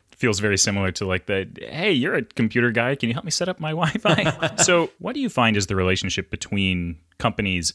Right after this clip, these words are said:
Speaker 1: and their executives? Like, are they, are they advocating for this type of service? Are they out there? Are they proactively reaching out?
Speaker 2: So in terms of, you know, cisos, we see them, right, doing a great job in terms of the four walls of the company.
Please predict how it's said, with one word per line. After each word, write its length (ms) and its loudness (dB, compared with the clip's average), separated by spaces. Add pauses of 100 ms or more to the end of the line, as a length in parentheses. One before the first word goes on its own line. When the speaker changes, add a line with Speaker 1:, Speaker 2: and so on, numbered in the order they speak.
Speaker 1:
and 280 -2
their 180 -4
executives? 580 -8
Like, 100 -6
are 100 0
they, 280 0
are 100 -2
they 120 2
advocating 520 0
for 120 -4
this 120 0
type 220 -2
of 80 -4
service? 340 -2
Are 60 -4
they 160 0
out 240 -2
there? 160 0
Are 60 0
they 100 2
proactively 640 -2
reaching 320 0
out? 300 -2
Speaker 2:
So 320 2
in 240 -2
terms 520 0
of, 280 2
you 80 0
know, 100 0
cisos, 760 0
we 160 -2
see 220 -2
them, 400 2
right, 240 0
doing 220 0
a 40 -2
great 280 0
job 260 0
in 160 -2
terms 460 -6
of 260 0
the 80 -4
four 300 -2
walls 240 -2
of 60 -4
the 40 -2
company. 480 -4